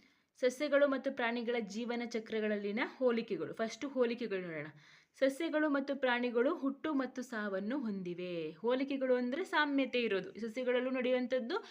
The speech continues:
ಪ್ರಾಣಿಗಳಲ್ಲೂ ನಡೆಯುವಂಥದ್ದನ್ನ ನಾವು ಹೋಲಿಕೆ ಅಂತ ಕರಿತೀವಿ, ಸಾಮ್ಯತೆ ಅಂತ ಕರಿತೀವಿ. ಏನ್ ನಡೆಯುತ್ತೆ?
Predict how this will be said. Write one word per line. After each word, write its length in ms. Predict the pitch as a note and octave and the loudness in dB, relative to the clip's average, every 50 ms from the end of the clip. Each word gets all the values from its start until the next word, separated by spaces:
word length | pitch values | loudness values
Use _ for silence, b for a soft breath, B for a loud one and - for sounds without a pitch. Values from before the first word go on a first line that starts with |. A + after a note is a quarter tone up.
| B B B B - | B B B B 0
ಪ್ರಾಣಿಗಳಲ್ಲೂ 580 | - D4+ D#4 D#4 D4 C#4 B3+ A#3+ A3+ A3+ A3+ | 4 4 6 6 4 4 4 4 2 2 2
ನಡೆಯುವಂಥದ್ದನ್ನ 720 | A3+ G#3+ G3 F#3 F#3 F#3 G3 F#3+ G3 F#3+ F#3 F#3 G#3+ A3 A#3+ B3+ | 0 0 2 2 0 0 -2 -4 -6 -6 -4 -2 -2 -2 -2 -2
ನಾವು 200 | B3+ B3 C4 D#4 | -2 -2 -2 -4
ಹೋಲಿಕೆ 460 | - C4+ C#4+ C4+ B3 B3 - - G3+ | -2 0 0 0 0 0 -2 -4 -4
ಅಂತ 160 | F#3+ G3 - | -4 -4 -6
ಕರಿತೀವಿ, 380 | - F#3 F3 E3 - - F3 G#3+ | -8 -8 -8 -10 -10 -10 -8 -8
ಸಾಮ್ಯತೆ 500 | G#3 - G#3+ G#3+ G#3+ G#3+ G3+ G#3 G#3 F#3+ | -6 -4 -4 -2 -2 -2 -4 -4 -6 -8
ಅಂತ 140 | F#3+ F#3 - | -10 -10 -10
ಕರಿತೀವಿ. 420 | D#3+ D#3 D#3 D#3 A3 C#4 G#4 B B B B B B B B | -12 -14 -14 -12 -12 -12 -12 B B B B B B B B
ಏನ್ 200 | B3+ C4+ C#4+ D#4 | -2 -2 0 0
ನಡೆಯುತ್ತೆ? 420 | D#4+ D4+ C#4+ D4 D4 - - C#4+ | 2 0 0 0 0 0 2 2